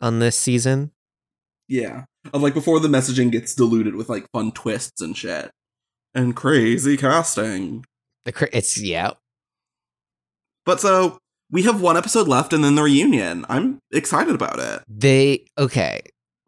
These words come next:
Speaker 1: This show would lend itself extremely well to an all-queer cast.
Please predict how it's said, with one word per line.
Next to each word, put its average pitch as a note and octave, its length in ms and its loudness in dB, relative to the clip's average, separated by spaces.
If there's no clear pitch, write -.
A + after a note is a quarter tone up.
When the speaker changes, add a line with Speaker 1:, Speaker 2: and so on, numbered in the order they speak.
Speaker 1:
This C#3 280 2
show C#3+ 340 0
would A#2+ 160 0
lend G#2+ 200 0
itself F#2+ 520 -4
extremely G2+ 680 0
well E2 480 -6
to G#2+ 240 2
an F#2 80 0
all-queer C#2 480 -2
cast. - 540 -8